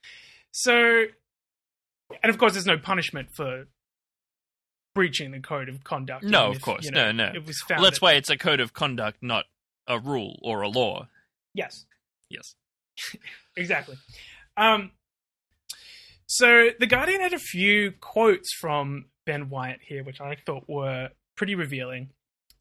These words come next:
Speaker 1: Uh, here's one. "Me going on a board, whether it's now or twelve months from now, I suspect I would have copped the same critique. But I often put this to those critiquing.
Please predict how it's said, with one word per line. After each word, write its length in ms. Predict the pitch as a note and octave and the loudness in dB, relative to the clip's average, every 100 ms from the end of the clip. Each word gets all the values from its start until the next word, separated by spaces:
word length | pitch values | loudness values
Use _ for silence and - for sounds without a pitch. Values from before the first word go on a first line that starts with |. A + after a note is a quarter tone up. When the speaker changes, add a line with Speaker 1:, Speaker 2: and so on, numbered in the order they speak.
| - | -8
Speaker 1:
Uh, 280 | C#3+ C#3 C#3 _ _ | -4 -4 -6 _ _
here's 220 | - B3+ E3 | -2 -2 -2
one. 180 | B2+ - _ _ _ _ _ - | -8 -14 _ _ _ _ _ -4
"Me 180 | A3+ D#4 | 0 2
going 260 | C4 A3+ | 2 2
on 80 | G#3+ | 0
a 40 | E3 | -2
board, 380 | C#3+ C#3 E3+ - _ - | -2 -2 -4 -8 _ 0
whether 200 | F#3 E3+ | 2 2
it's 160 | D#3+ | 0
now 360 | D#3+ D3+ F3 A3 | 0 2 2 0
or 220 | F3 D#3 | 0 2
twelve 360 | D#3 - D3+ C3+ | 0 -4 -4 -4
months 260 | D3+ B3+ - | -4 -4 -6
from 160 | E3+ | -8
now, 280 | C#3 C3 F3 - - - _ | -4 -4 -6 -12 -20 -20 _
I 60 | F#3+ | -6
suspect 440 | - G#3 - C#4+ | -4 -4 -4 -4
I 80 | A3+ | -4
would 140 | A3 G#3 | -2 -2
have 120 | - | -2
copped 360 | F#3+ E3+ - - | -2 -2 -6 -10
the 60 | E3 | -4
same 280 | - A3+ A3+ | 0 0 0
critique. 500 | G3+ - C#3 B2 - _ _ _ _ - | -2 -4 -4 -10 -18 _ _ _ _ 0
But 120 | F3 | 2
I 40 | |
often 280 | F#3+ D4 D#4 | 4 0 -2
put 260 | B3+ C#4+ - | -6 -6 -6
this 180 | C3+ - | -10 -6
to 100 | E3 | -4
those 200 | E3 - | -2 -2
critiquing. 520 | F3 G#3+ G#3+ C3+ C3+ | -2 -2 -4 -8 -14